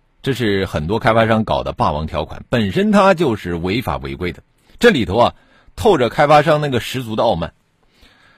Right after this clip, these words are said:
事实上，前期物业一般都是开发商的下属子公司，开发商呢，利用自己在交房时的主导权，为他的下属公司搞不正当的利益输送，这本来就是对买房人的一个割韭菜行为。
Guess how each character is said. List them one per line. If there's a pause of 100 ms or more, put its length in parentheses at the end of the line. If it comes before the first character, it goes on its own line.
事
实
上， (200)
前
期
物
业 (180)
一
般
都
是
开
发
商
的
下
属
子
公
司， (760)
开
发
商
呢，
利
用
自
己
在
交
房
时
的
主
导
权， (420)
为
他
的
下
属
公
司
搞
不
正
当
的
利
益
输
送， (500)
这
本
来
就
是
对 (160)
买
房
人
的
一
个
割
韭
菜
行
为。